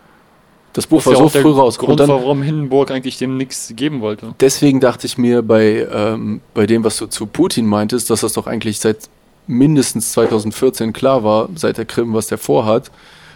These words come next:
Speaker 1: ähm, denk ich mir, der hat doch auch lauter so Essays geschrieben.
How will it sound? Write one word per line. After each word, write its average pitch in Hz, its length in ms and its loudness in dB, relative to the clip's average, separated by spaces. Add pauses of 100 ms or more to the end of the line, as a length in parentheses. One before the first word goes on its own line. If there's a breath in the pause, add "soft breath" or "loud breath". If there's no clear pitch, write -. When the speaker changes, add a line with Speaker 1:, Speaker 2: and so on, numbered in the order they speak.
(200 soft breath)
Speaker 1:
ähm, 101 500 0 (1400 soft breath)
denk 113 100 -2
ich - 100 -10
mir, 113 120 0
der 113 120 0
hat 117 120 -6
doch 110 100 -8
auch 127 220 -2
lauter 110 240 0
so 104 100 0
Essays 104 420 -2
geschrieben. 110 520 -6